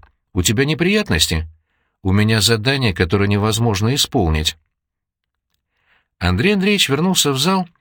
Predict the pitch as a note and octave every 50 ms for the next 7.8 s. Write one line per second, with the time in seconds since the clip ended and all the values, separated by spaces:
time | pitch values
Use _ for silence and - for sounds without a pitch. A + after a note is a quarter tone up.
0 | _ _ - F2 F2 A2 D#3+ E3 D#3+ D3+ D3 B2+ A#2+ D#3 E3 - - - - D#3+
1 | D#3+ D3+ A#2 F#2+ D#2+ D#2 D2 - - _ _ _ _ _ _ _ _ _ _ -
2 | - - F2 F2 F#2 F2 E2 F2+ E2+ - F2+ E2+ - G2 F2+ E2 - - F#2 E2
3 | F2+ F#2+ G2+ - - D#3+ D#3+ D#3 - D#3+ D#3 D3 - _ _ _ _ _ _ _
4 | _ _ _ _ - G#2 A2+ C#3 F#3 G#3 G3+ - F3+ F3+ F3 E3+ D3+ B2 A#2 A#2
5 | A#2 B2 E3+ E3 D#3+ D3+ D3 C3 - - E3 D#3+ C#3+ - D3 C#3+ C#3+ C#3 B2 -
6 | - - D3 C#3+ A2+ F2 D#2+ D2 D#2+ D2+ - - D#2 D#2 D#2+ - - _ _ _
7 | _ _ - F2 F2 F2 E2+ F2 F#2 F2 E2+ E2+ E2+ D#2+ - -